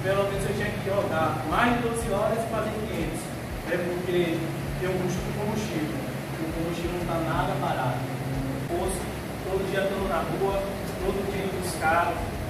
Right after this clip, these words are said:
É, a primeira venda não seria feita se eu não divulgasse, se eu fosse, como o Marcelo costuma dizer. Falei, comecei a ter mais tempo com a família, e esse ano, no Dia das Mães,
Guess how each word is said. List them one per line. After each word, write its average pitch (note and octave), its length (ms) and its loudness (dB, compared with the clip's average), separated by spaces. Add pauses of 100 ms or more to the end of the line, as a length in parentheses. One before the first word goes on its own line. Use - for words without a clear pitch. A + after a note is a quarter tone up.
(160)
É, F3 240 2
a F#3 160 4
primeira G#3+ 480 4
venda F#3 400 0 (640)
não A3 240 2
seria G3+ 320 2 (160)
feita F3+ 400 2 (160)
se - 80 -2
eu G#3 80 2
não A#3 160 4
divulgasse, F3 720 2
se G3 80 -4
eu G3 60 -4 (100)
fosse, F3+ 320 -2 (320)
como F#3 100 0
o F3+ 60 -4
Marcelo F3+ 480 0
costuma - 320 -2
dizer. E3 480 -2
Falei, G3+ 400 4
comecei A3 300 0
a A#3 100 2
ter A3+ 160 -2
mais A3 160 0
tempo G#3+ 160 -4
com G#3+ 100 0
a G#3+ 140 0
família, A#3 400 2 (960)
e A#3+ 60 6
esse - 260 4
ano, A#3+ 320 4 (160)
no A#3 160 4
Dia B3 160 4
das B3 240 6
Mães, G#3+ 380 2